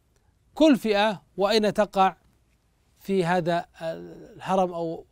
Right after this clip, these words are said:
هرم حاجات ماسلو. لو تناولنا مثال السكن أو المسكن، يشبع الإنسان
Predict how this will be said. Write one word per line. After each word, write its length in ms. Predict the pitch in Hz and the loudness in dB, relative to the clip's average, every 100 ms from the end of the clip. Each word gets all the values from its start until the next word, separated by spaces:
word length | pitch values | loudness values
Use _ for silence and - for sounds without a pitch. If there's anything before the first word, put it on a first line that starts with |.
| - | -8
هرم 380 | 175 175 170 | -2 -2 -4
حاجات 580 | - - 156 156 165 - | -10 -8 -6 -4 -6 -8
ماسلو. 300 | 151 - - _ _ _ _ _ _ _ _ _ _ _ _ - - - - | -14 -14 -20 _ _ _ _ _ _ _ _ _ _ _ _ -20 -20 -12 2
لو 100 | 247 | 4
تناولنا 560 | - 302 339 349 302 | 6 6 6 6 6
مثال 460 | 262 247 285 196 190 - | 4 4 6 4 2 -4
السكن 440 | - 359 - 131 - _ _ _ _ _ _ _ _ _ _ _ _ _ _ _ _ _ _ _ - | 4 6 6 0 -10 _ _ _ _ _ _ _ _ _ _ _ _ _ _ _ _ _ _ _ -2
أو 140 | 190 | 2
المسكن، 440 | 214 302 - - 147 _ _ _ _ _ _ _ _ | 6 8 6 2 -10 _ _ _ _ _ _ _ _
يشبع 440 | 240 330 - 311 277 | 6 8 8 4 2
الإنسان 640 | 254 240 220 269 269 269 | 2 0 0 2 2 2